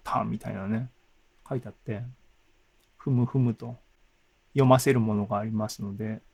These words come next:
僕後できちんと自分で読もうと思ってるっていうのがあるので、今ここでですね、あの、知ったかぶりするつもりはないです。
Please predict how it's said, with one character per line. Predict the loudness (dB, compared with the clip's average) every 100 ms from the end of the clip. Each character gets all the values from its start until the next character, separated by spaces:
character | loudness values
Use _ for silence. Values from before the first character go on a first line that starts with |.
| _ _ _ -2
僕 | 4 6
後 | 8 8
で | 6
き | 4
ち | 2
ん |
と | 6
自 | 4 6
分 | 8 10
で | 10 8
読 | 6
も | 10 8
う |
と | 8
思 | 2 2
っ |
て | 0 0
る | 2 2 0 -8 -20 -20 -2
っ |
て | 4
い | 6
う |
の | 8
が | 6
あ | 6
る | 4
の | -2
で、 | 0 -2 -4 _ _ _ 0
今 | 4 6
こ | 4
こ | 2 2
で | 2
で | 0
す | 0
ね、 | 2
あ | 2 0
の、 | 0 0
知 | -4
っ |
た | -2
か | 2
ぶ | 2
り | 2
す | 0
る | -6
つ | -4 -2
も | 0
り | 0
は | 0
な | 0
い | -2 -8 _ _ _ _ -14
で | -10
す。 | -8 -10 -14 -20